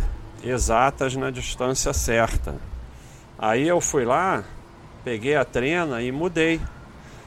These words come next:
Agora tá tudo certinho. Então, esse é um exemplo simples. Eu podia ficar, "Nossa, tá errado, não sei o quê, eu sou um injustiçado."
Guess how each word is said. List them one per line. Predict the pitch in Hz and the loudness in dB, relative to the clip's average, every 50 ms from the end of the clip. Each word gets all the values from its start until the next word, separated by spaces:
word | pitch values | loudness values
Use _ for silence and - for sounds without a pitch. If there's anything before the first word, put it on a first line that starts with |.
| - - | -12 -4
Agora | - 110 110 107 123 135 143 139 | 0 0 2 4 6 6 6 4
tá | - 151 151 | 2 -2 -2
tudo | - 160 151 | -2 -6 -2
certinho. | - - - 180 170 160 - - 151 156 160 151 117 92 - - - - - - - - - - - - - - - - - 139 | 0 2 4 6 6 6 4 4 2 2 2 2 2 0 -2 -2 -4 -4 -4 -4 -8 -12 -18 -18 -18 -16 -16 -16 -14 -12 -10 -10
Então, | 123 120 147 165 185 180 160 139 | -8 -2 0 0 0 0 -2 -4
esse | 139 127 - - | -4 -6 -6 -4
é | 165 | -4
um | 180 | -2
exemplo | 180 170 151 139 160 170 170 - 170 - | -2 -2 -2 -2 -2 -4 -2 -4 -4 -2
simples. | - - 170 160 - 139 120 | 0 2 2 2 2 2 0
Eu | 131 123 | 0 0
podia | 147 143 131 147 139 | 0 0 0 2 2
ficar, | - - - - 131 131 | 0 -2 -2 -4 -4 -4
"Nossa, | 127 139 147 160 165 160 160 156 151 143 - - 127 117 | -2 -4 -4 -2 -2 -2 -4 -4 -4 -6 -6 -8 -10 -10
tá | - - 139 139 | -6 -4 -2 -2
errado, | 131 117 104 117 127 143 147 147 147 147 143 139 135 120 127 127 | -2 -2 -2 0 0 2 2 2 2 2 0 0 0 0 0 0
não | 131 131 131 | 0 0 -2
sei | 131 - 139 123 | -2 -2 -2 0
o | 117 107 - | -2 -2 -4
quê, | - - 139 147 151 147 147 147 143 135 127 123 - - - - - - - - - - - - | -4 -2 0 2 2 2 2 2 2 2 0 -2 -4 -12 -18 -18 -18 -18 -20 -20 -20 -14 -6 0
eu | - 127 | 0 0
sou | 123 - - 147 143 135 | 0 0 0 2 2 4
um | |
injustiçado." | 131 127 117 110 127 131 127 - - - 113 - - - - 113 131 147 151 147 139 131 127 123 107 110 104 | 4 2 2 2 2 2 2 0 -2 -4 -4 -4 -6 -6 -6 -4 -2 -2 -2 -2 -2 -4 -4 -4 -4 -6 -6